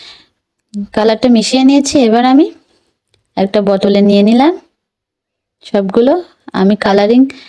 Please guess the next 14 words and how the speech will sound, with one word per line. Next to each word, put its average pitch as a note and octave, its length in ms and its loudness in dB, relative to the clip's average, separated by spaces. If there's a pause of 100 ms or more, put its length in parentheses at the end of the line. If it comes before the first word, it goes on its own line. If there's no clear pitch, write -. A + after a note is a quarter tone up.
(340)
ডোটা A3 360 0
বোতলে G#3 360 0
নিয়ে F#3+ 220 2
নিয়েছি। F3 380 0 (2000)
দেখুন F3+ 300 -4
এবার F3+ 160 0
ঢাকনাটা F#3+ 440 -4
আমি G#3 180 2
লাগিয়ে G3+ 340 0
দিয়েছি। B3+ 400 -2 (880)
এবার G3 240 -2
চলুন A3+ 340 0 (140)
পিঠা A#3 280 -2
রেসি-, G3+ 340 -4